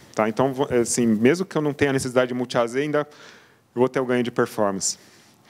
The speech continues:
É, B M C, né? Não sei se alguém usa algum software da B M C aqui pra monitoramento, et cetera, mas eles usam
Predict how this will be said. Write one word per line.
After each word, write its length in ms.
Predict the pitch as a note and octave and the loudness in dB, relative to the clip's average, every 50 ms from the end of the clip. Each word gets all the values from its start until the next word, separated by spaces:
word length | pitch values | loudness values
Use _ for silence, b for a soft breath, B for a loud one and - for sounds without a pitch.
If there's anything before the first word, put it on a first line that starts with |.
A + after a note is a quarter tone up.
| B B B B B B B B B B B B _ - | B B B B B B B B B B B B _ -2
É, 500 | - A#2 A#2+ A#2+ A#2 A2+ A2+ A2+ A2+ A2+ | 0 2 2 2 0 0 0 0 -2 -4
B 180 | A#2+ A#2 D3+ E3 | -2 -2 -2 -2
M 120 | E3 D#3+ | -2 -4
C, 340 | D3 - - C#3+ C#3+ D#3 F#3+ | -6 -4 -2 0 0 0 0
né? 140 | G3 D#3 C3+ | 0 0 -2
Não 80 | C3 A#2+ | -2 -2
sei 160 | A2+ - - | -2 -4 -4
se 80 | - | -2
alguém 240 | B2 A2+ A#2 A2+ A2 | -2 -2 0 0 2
usa 180 | G#2+ A2 A2+ A2+ | 2 2 2 2
algum 220 | G#2 F#2+ G2+ G2 | 0 0 -4 -8
software 400 | - - A#2 G#2 G2+ - - A2 | -4 0 0 0 0 0 -4 -2
da 100 | G#2 G#2 | -2 -2
B 140 | G2 G2+ G2+ | -2 0 -2
M 140 | G2 G2 F#2 | -2 -2 -4
C 180 | - - - | -4 -4 -4
aqui 140 | G2 - - | -4 -4 -6
pra 120 | - - G2+ | -8 -6 -4
monitoramento, 840 | G2 F#2+ G2 F#2+ - G#2 G#2 G#2 F#2 F2 F#2 G2+ A2 A#2+ A2+ - | -2 -2 -2 0 0 0 0 0 -2 -2 -2 -2 -2 -4 -4 -8
et 80 | G2+ - | -10 -10
cetera, 400 | - - F#2+ G#2+ B2 - A#2+ G#2 | -4 -2 -2 -2 -2 -2 -2 0
mas 160 | G2+ G2 F#2+ | 0 2 2
eles 240 | G2+ G2 G2 F#2+ G2 | 2 2 0 0 0
usam 360 | G#2 G#2 G#2+ G#2 G2+ F#2+ F#2+ | 0 0 0 -2 -4 -6 -10